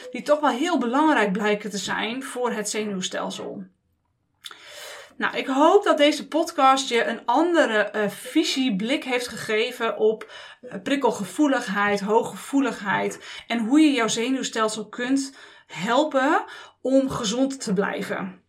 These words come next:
En dan wil ik je nu graag uitnodigen voor een gezondheidstest die ik heb ontwikkeld. Die staat nu sinds, eh, twee weken online. Er zijn een aantal mensen die hebben hem uitgebreid getest. Ik heb hem daar een klein beetje nog op getweakt en aangepast, zodat de uitslag,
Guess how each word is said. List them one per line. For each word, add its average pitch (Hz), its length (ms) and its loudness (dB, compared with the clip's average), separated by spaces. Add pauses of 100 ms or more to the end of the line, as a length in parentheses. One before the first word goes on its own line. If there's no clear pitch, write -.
(400)
En 220 80 -6
dan 247 100 0
wil 294 100 4
ik 320 80 0
je 277 100 4
nu 262 240 6
graag - 220 -2
uitnodigen 247 600 2
voor 240 360 -2
een 220 200 -8
gezondheidstest 196 920 -4
die 208 100 -2
ik 196 80 -4
heb 190 260 -8
ontwikkeld. 202 720 -4 (300)
Die 220 80 -4
staat 208 260 0
nu 214 100 -2
sinds, 202 340 -2
eh, 196 80 -2
twee 254 300 2
weken 240 240 0
online. 208 400 -4
Er 226 60 -8
zijn 220 160 -4
een 220 80 -4
aantal 254 260 0
mensen 214 300 -2
die 202 100 -2
hebben 202 180 -4
hem 202 100 -6
uitgebreid 190 460 -4
getest. 254 520 -2
Ik 196 120 -10
heb 202 120 -2
hem 202 120 -2
daar 196 120 0
een 190 80 -6
klein 202 200 -4
beetje 202 220 -2
nog 214 120 -8
op - 240 -2 (200)
getweakt 269 480 2
en 240 100 -6
aangepast, 220 680 0
zodat 202 280 -4
de 208 120 -4 (340)
uitslag, 247 480 2